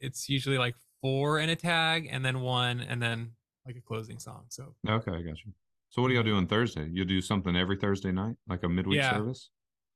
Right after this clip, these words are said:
Speaker 1: Yeah, we have, we have Thursday night service, we have three Sunday morning services, and then we, now we are bringing back our Sunday night service, which went away from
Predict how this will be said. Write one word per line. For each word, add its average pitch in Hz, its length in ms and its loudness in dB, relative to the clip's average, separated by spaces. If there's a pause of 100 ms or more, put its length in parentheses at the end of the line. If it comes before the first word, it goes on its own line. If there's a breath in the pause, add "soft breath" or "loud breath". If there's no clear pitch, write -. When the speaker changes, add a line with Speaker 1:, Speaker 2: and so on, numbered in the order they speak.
Speaker 1:
Yeah, 139 240 2
we 147 140 2
have, 156 420 2 (320)
we 147 140 2
have 139 220 2 (440)
Thursday 156 320 2
night 156 240 0
service, 160 640 -2 (220)
we 147 60 0
have 135 100 -2
three 151 240 0
Sunday 156 300 0
morning 147 280 2
services, 139 760 -2
and 139 180 -2
then 135 180 0
we, 135 120 -2
now 139 720 0
we 143 180 0
are 135 80 2
bringing 135 340 2
back 131 220 0
our 131 100 0
Sunday 135 280 -2
night 127 220 0
service, 127 400 -2
which - 240 -6
went 135 180 0
away 127 420 0
from 123 400 -2